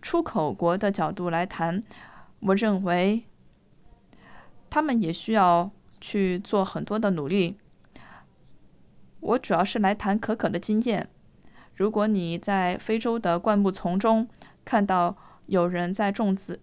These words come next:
种植场工作，这个人他们没有身份，没有证件，没有出生证，你都不知道他是谁。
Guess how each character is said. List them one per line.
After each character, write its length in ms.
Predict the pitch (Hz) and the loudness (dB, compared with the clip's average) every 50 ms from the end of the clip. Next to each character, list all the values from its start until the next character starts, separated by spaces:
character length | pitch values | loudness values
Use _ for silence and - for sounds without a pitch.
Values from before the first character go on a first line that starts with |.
| - | -12
种 220 | - - 269 226 220 | -2 2 4 4 4
植 160 | - 196 208 | 2 0 -2
场 380 | 214 - 196 151 151 165 175 196 | -2 -2 -2 -2 0 0 -2 -2
工 180 | 220 220 226 | 0 0 0
作， 300 | 220 - 233 185 - - - - - - - - - - | 0 2 2 2 2 0 -4 -14 -20 -20 -20 -20 -14 -4
这 180 | - 262 240 | -2 -2 0
个 120 | 220 196 185 | 0 0 -2
人 400 | 175 175 170 170 180 196 208 220 - - - - | 0 0 0 2 2 2 0 0 -4 -12 -20 -12
他 140 | - - 214 | -6 -2 0
们 240 | 208 196 185 180 185 | 0 0 0 0 0
没 140 | 180 185 214 | 0 0 0
有 140 | 269 226 | 0 0
身 280 | 196 - - 220 214 220 | -2 -4 -2 -2 -2 -2
份， 280 | 220 220 190 170 - - - - - - - - | 0 0 -2 -2 -2 -6 -14 -20 -20 -20 -14 -4
没 160 | - 196 220 | 0 2 2
有 140 | 269 208 185 | 2 2 0
证 280 | 202 - 302 247 208 | 0 0 2 2 2
件， 380 | 196 - 202 175 165 - - - - - - - - - - - - - - - - - | 2 2 0 0 0 -2 -4 -10 -16 -20 -20 -20 -20 -20 -20 -20 -20 -20 -20 -20 -20 -8
没 260 | - 185 190 190 214 | -2 0 0 2 2
有 140 | 240 208 196 | 2 0 0
出 180 | 196 - 247 | 0 -2 -4
生 220 | 247 - 247 247 254 | -2 -2 0 0 2
证， 240 | 269 226 - - - - - _ - - _ - - - - - - - - - - - - - - - - | 2 0 0 -2 -6 -14 -20 _ -20 -20 _ -20 -20 -20 -20 -20 -20 -20 -20 -20 -20 -20 -20 -20 -20 -20 -16
你 160 | - 269 220 214 | -4 -2 0 0
都 80 | 277 | 2
不 80 | 277 285 | 0 0
知 80 | 277 | 2
道 140 | 294 285 262 | 4 4 4
他 160 | 262 - 285 | 4 2 -2
是 180 | 277 - - 254 | -2 0 -4 -4
谁。 320 | 220 - 175 160 160 - | -2 0 0 0 0 -2